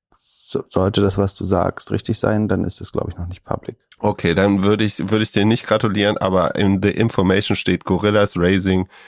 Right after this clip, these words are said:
Speaker 2: nine hundred fifty million von Delivery Hero.
Speaker 1: Aha.
Speaker 2: Das, äh,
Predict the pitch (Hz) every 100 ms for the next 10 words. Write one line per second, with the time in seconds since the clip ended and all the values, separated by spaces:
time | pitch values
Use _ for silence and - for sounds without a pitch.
0 | - _ 90 98 104 101 92 - - 95
1 | 90 90 87 78 76 90 _ _ _ _
2 | _ _ _ - 82 82 87 85 80 78
3 | 78 78 71 - - _ _ 107 98 95
4 | 92 - 101